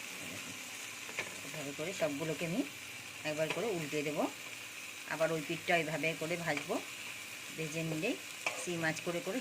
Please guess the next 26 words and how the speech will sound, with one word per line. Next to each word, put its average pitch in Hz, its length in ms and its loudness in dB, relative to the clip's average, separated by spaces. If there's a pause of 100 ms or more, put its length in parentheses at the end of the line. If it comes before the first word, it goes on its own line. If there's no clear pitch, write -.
ঢেকে 165 180 0
ঢেকে 175 240 0 (640)
ভেজে 160 220 0
দিচ্ছি। 170 340 -2 (800)
দেখুন 160 340 -4
চিংড়ি 175 240 2
মাছটাও 170 420 4
সেদ্ধ 165 220 0
হয়ে 165 120 0
যাবে 170 180 2
ভালো, 190 280 4 (1400)
আর 160 140 2
পাতাটাও 165 440 6
একটু 240 340 2
পোড়া 160 220 6
পোড়া 160 160 4
হয়ে 160 140 0
যাবে, 190 180 2
একটু 196 280 0
পাতুরি 139 380 0 (560)
হয়ে 123 180 -4
যাবে 120 160 -2 (160)
রেডি। 139 220 -2 (280)
দেখুন 143 260 -4
আবার 139 240 -2
একটু 180 300 -2